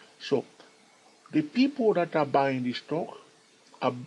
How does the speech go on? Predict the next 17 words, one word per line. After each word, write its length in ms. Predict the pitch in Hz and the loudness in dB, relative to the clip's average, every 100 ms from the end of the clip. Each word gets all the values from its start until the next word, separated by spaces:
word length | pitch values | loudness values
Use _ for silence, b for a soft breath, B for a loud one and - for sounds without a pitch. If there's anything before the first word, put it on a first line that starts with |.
| - | -6
are 200 | 147 135 - | -2 -2 4
often 520 | 190 254 - - 131 | 4 4 0 -6 -4
buying 400 | 123 127 127 127 | 0 0 0 -2
it 160 | 131 - | -4 -6
at 160 | 131 127 | -6 -4
a 60 | |
fifty 340 | - 208 - 151 | -4 -8 -6 -2
percent 460 | - 147 151 123 | -2 -2 -2 -2
level 280 | 131 170 196 - | 0 -2 -6 -8
if 180 | 123 123 | -8 -6
it 80 | 120 | -4
goes 300 | 127 127 113 | 0 0 0
out 200 | 156 180 | -2 0
from 160 | 143 123 180 | -4 -4 -4
A 140 | 202 | -4
to 160 | - 151 | -4 -6
B 380 | 143 165 - | -4 -6 -8